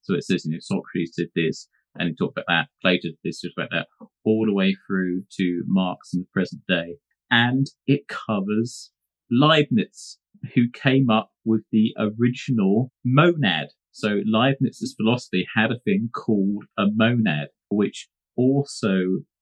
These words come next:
ties in with my second pick, which is one of the talks from RubyConf, which was about monads, which is the best talk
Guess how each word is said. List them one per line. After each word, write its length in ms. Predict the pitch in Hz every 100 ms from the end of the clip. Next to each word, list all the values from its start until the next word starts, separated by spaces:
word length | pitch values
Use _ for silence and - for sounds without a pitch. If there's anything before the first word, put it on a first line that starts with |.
| -
ties 320 | 107 98 98
in 300 | 98 95 98 -
with 180 | 98 98
my 320 | 98 92 95 - _
second 480 | - 123 113 98 90 _
pick, 200 | - 80 - _
which 280 | 101 98 -
is 220 | 107 98
one 100 | 107
of 60 | 107
the 100 | -
talks 300 | - 98 -
from 200 | - 92
RubyConf, 580 | 92 95 90 - 87 85 -
which 160 | - -
was 180 | 90 - -
about 460 | 87 95 95 95 _
monads, 920 | - 92 98 104 95 87 85 85 - - _
which 240 | 92 - -
is 220 | 90 -
the 180 | 92 95 -
best 560 | 107 113 - - _ _ _ -
talk 360 | - 104 92 87